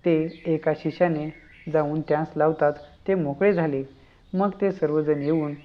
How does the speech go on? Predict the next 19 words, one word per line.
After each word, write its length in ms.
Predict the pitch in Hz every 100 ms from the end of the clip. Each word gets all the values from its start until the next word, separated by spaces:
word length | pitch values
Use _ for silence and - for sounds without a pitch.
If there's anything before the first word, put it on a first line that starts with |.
| - -
लीनतेने 580 | 156 165 147 139 139 151
गुरुच्या 420 | 143 135 139 175
पाया 320 | 170 139 147
पडले. 320 | 175 170 143 135 135 - - - -
पुढे 180 | 156 156
सर्व 280 | 156 147 147
शिष्यांसह 720 | 143 143 147 139 - 156 147 - - _
वर्तमान 560 | 151 156 156 147 143 147 151 -
कानिफा 480 | 143 151 165 147 147 - - _
श्रीराजा 460 | 175 175 156 147 165
जावयास 480 | 143 135 151 180
निघाला. 360 | 170 156 139 135 135 - _ _ _ _
तो 120 | 160 175
नगराच्या 500 | 160 147 147 147 151
सीमेवर 360 | - 147 147
जाऊन 380 | 139 156 151 151
तळ 360 | - _ 175 190
देऊन 260 | 156 180
राहिला. 380 | 196 170 147 135